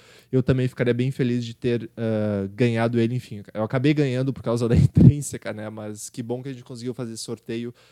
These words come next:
e passar pra vocês isso. Então, Laís Ordani, parabéns. Vou entrar em contato contigo pra pegar o teu endereço, tá bom? Bom,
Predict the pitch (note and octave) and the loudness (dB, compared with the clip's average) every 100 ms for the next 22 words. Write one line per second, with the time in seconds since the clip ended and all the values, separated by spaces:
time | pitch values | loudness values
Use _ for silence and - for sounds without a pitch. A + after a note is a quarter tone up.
0 | _ B2+ - A2+ - G#2+ A2+ A2 - A2 | _ -12 -6 -6 -6 -8 -6 -6 -8 -8
1 | A2 - - _ _ _ F#2+ F#2+ G2+ G2+ | -8 -10 -14 _ _ _ -16 -16 -16 -4
2 | B2+ C#3 D3 D3 C#3+ D#3 F3+ - - C#3 | -2 0 0 2 4 2 0 -6 0 2
3 | B2 C3 C#3+ D#3 - D3 D#3 C3+ B2+ C#3 | 2 2 2 -2 -2 0 2 2 0 -2
4 | D3+ C#3+ - B2+ C3 B2+ B2+ C3 B2 A#2 | -6 -10 -10 -8 -8 -6 -8 -8 -8 -8
5 | A#2 C3 A#2 B2 C3 C3 A#2+ A2+ A2+ A#2 | -10 -14 -12 -8 -6 -6 -6 -6 -6 -10
6 | A2+ A#2 G2+ F#2+ - G2 A2+ F3+ - _ | -8 -8 -8 -10 -16 -6 -2 -2 -6 _
7 | _ _ _ _ _ _ _ - C#3 C3+ | _ _ _ _ _ _ _ -4 4 4